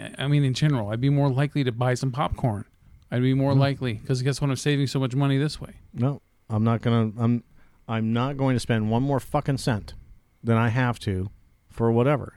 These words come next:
Speaker 2: And you can, they're just gonna start charging ten bucks a carton for, look, I can,
Speaker 1: <laughs> I
Speaker 2: I
Speaker 1: know,
Speaker 2: can
Speaker 1: dude.
Speaker 2: go to goddamn
Speaker 1: <laughs> I, I say
Speaker 2: Walmart.
Speaker 1: that, then I go in there and I see the fucking four dollar box of, of point eight ounces of fucking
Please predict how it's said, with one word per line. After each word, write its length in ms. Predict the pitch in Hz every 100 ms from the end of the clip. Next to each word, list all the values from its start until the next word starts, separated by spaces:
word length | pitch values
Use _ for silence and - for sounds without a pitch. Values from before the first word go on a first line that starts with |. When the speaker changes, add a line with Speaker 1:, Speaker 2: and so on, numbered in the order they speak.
| - 107
Speaker 2:
And 120 | 107
you 100 | 110
can, 380 | 113 101 101 117
they're 460 | 139 131 123 120 120
just 180 | 135 147
gonna 220 | 143 127
start 340 | - 147 123
charging 440 | - 139 135 131 123
ten 220 | 135 135
bucks 240 | 135 -
a 40 | 127
carton 300 | 139 135 135
for, 340 | 135 123 117 - - - -
look, 220 | 180 180 -
I 100 | 180
can, 200 | 175 180
Speaker 1:
<laughs> 40 | 180
I 60 |
Speaker 2:
I 40 | 190
Speaker 1:
know, 120 | 185
Speaker 2:
can 80 | 170
Speaker 1:
dude. 120 | 170
Speaker 2:
go 160 | 165 190
to 80 |
goddamn 580 | 143 151 165 160 165 143
Speaker 1:
<laughs> 40 | 165
I, 40 |
I 40 |
say 280 | - - 190
Speaker 2:
Walmart. 80 | 196
Speaker 1:
that, 220 | 185 180
then 120 | 175 175
I 80 |
go 200 | 160 170
in 120 | 175 170
there 120 | 170
and 80 | 160
I 80 | 160
see 280 | - 175
the 80 | 175
fucking 320 | 156 185 165 156
four 260 | 160 160
dollar 180 | 151 143
box 360 | 143 143 143 151
of, 120 | 135 - 196 143 -
of 160 | 139
point 280 | - 170 160 -
eight 160 | 151
ounces 460 | 143 139 135 147 139
of 80 | 131
fucking 420 | 151 139 139